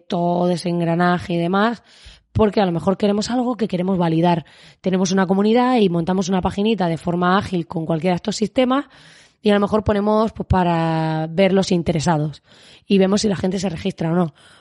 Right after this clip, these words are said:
O si yo voy a hacer, por ejemplo, esta masterclass, que voy a hacer el próximo jueves, como he dicho, trece, bueno, el próximo jueves no es trece, pero el otro, eh, trece de, de, ¿en qué estamos? ¿En qué estamos? Trece de agosto.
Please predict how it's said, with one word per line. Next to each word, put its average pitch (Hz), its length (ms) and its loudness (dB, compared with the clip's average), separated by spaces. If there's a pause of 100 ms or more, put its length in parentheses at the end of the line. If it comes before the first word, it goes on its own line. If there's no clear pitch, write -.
(140)
O 208 80 0
si 208 140 2
yo 208 100 4
voy 220 100 4
a 226 40 4
hacer, 220 180 0
por 226 100 0
ejemplo, 220 240 0
esta 202 180 -2
masterclass, 214 680 -2 (680)
que - 100 -12
voy 180 120 2
a 180 60 2
hacer 175 160 2
el 170 60 0
próximo 180 360 0
jueves, 240 380 2
como 180 200 -2
he 175 40 0
dicho, 214 440 0 (600)
trece, - 560 0
bueno, 170 340 0
el 165 100 -8
próximo 180 280 -2
jueves 180 260 0
no 175 100 -2
es 170 80 -4
trece, 220 260 0
pero 170 160 2
el 165 80 2
otro, 196 280 -2 (540)
eh, 185 380 4
trece 196 300 0
de, 175 580 2 (200)
de, 156 440 0
¿en 156 100 -4
qué 156 80 -8
estamos? 165 540 -4
¿En 160 80 -8
qué - 80 -12
estamos? 165 300 -10
Trece 190 260 -4
de 233 60 2
agosto. 190 520 0